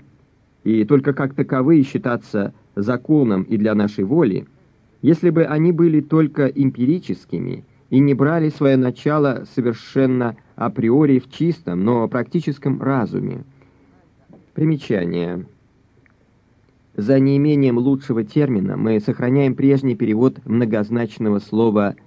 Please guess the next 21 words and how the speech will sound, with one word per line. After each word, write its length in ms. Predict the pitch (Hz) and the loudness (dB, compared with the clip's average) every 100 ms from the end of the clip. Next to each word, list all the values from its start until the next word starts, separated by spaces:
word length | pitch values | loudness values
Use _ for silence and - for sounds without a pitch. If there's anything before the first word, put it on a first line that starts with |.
| _ _ _ _ | _ _ _ _
«die 460 | - 107 113 107 - _ _ _ _ _ _ _ _ _ _ - | -10 -4 0 0 -2 _ _ _ _ _ _ _ _ _ _ -4
Menschheit», 760 | 120 143 123 - - 87 - - _ _ | 0 0 -2 -4 -6 -6 -6 -10 _ _
как 180 | - 110 | -8 -8
«человечество», 720 | - 120 131 127 - - - 92 | -2 0 2 2 0 -8 -14 -10
хотя 400 | 101 101 98 87 | -8 -4 -4 -4
в 60 | |
современном 540 | - 113 117 123 117 110 | -4 -2 0 2 0 0
русском 300 | 113 - 104 | -2 -2 -2
языке 440 | 104 101 101 151 | -2 -4 0 0
оно 240 | 98 104 110 | 0 -2 -2
потеряло 480 | 123 135 147 139 | -2 -2 0 0
то 160 | 107 127 | 0 -2
значение, 640 | 110 113 107 151 120 95 | 0 -4 -2 0 0 -2
которое 320 | 110 107 117 | -4 -2 -2
связано 540 | 110 120 117 113 110 101 - _ _ - | -2 -2 -2 -2 -4 -4 -12 _ _ -6
с 40 | |
выражением 580 | 117 110 107 120 113 107 | -2 0 0 0 0 -4
«специфически 1040 | - 110 - 107 127 113 107 - 110 104 - _ | -6 -6 -6 -4 -4 -4 -8 -4 -2 -2 -4 _
человеческого 680 | - 104 110 123 123 - 113 | -6 -2 0 -2 -6 -6 -6
в 80 | 107 | -4
человеке». 640 | - 110 98 95 - - | -6 -4 -4 -8 -10 -16